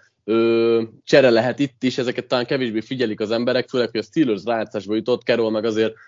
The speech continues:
rohadt régóta ott van, egy nagyon tekintélyes, de azt is el tudom képzelni mind a két oldalon, hogy, ö, ők maguk döntenek úgy, hogy vagy pihenő kell nekik, vagy akár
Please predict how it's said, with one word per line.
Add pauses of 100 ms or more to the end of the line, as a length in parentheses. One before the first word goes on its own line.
(140)
rohadt
régóta
ott
van,
egy
nagyon
tekintélyes,
de
azt
is
el
tudom
képzelni
mind
a
két
oldalon,
hogy,
ö, (540)
ők
maguk
döntenek
úgy,
hogy
vagy
pihenő
kell
nekik,
vagy (100)
akár